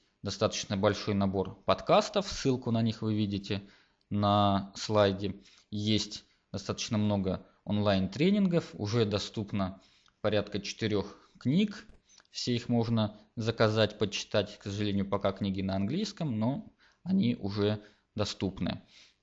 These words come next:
А, Технет, конечно же, не забывайте про Технет, про М С Д Н. Очень много документации,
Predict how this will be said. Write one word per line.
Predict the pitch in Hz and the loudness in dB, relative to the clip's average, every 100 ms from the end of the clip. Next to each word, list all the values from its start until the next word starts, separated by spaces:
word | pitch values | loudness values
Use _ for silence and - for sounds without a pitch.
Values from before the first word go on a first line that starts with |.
| _ _ _ _ _ _ _ _ | _ _ _ _ _ _ _ _
А, | 107 104 98 | 0 4 4
Технет, | 95 107 - 156 208 - - | 2 -2 0 2 2 -2 -4
конечно | 143 151 143 135 | 0 0 0 0
же, | 123 | 0
не | 127 127 | 2 2
забывайте | 123 123 123 117 - | 0 2 4 4 0
про | - 104 | 0 0
Технет, | 90 - - 135 185 208 - | 0 -4 -4 0 0 -2 -2
про | 107 101 | 2 4
М | 98 98 | 4 2
С | |
Д | 101 98 107 143 | 0 0 2 4
Н. | 202 214 - - - - _ | 4 0 -4 -20 -20 -20 _
Очень | 117 120 - | 0 0 2
много | 107 107 98 95 | 4 4 4 2
документации, | 98 - 101 101 98 143 - - 185 170 | 2 0 2 2 4 4 2 0 -2 -2